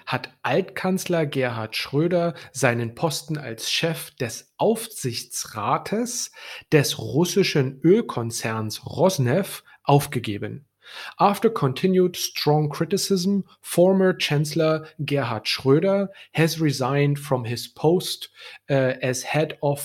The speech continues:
supervisory board of the Russian oil company Rosneft. Zwar wurden die Gründe nicht genannt, aber das Unternehmen Rosneft teilte mit, dass laut Schröder die Verlängerung des Mandats unmöglich sei.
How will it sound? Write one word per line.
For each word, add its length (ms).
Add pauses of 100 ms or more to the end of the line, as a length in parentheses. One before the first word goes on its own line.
supervisory 880
board 460
of 240
the 60
Russian 520
oil 180
company 600 (320)
Rosneft. 580 (800)
Zwar 540
wurden 360
die 200
Gründe 720
nicht 340
genannt, 640 (320)
aber 320
das 240
Unternehmen 680
Rosneft 760
teilte 400
mit, 380 (320)
dass 480
laut 360
Schröder 640 (160)
die 80
Verlängerung 1120
des 320
Mandats 640
unmöglich 760
sei. 280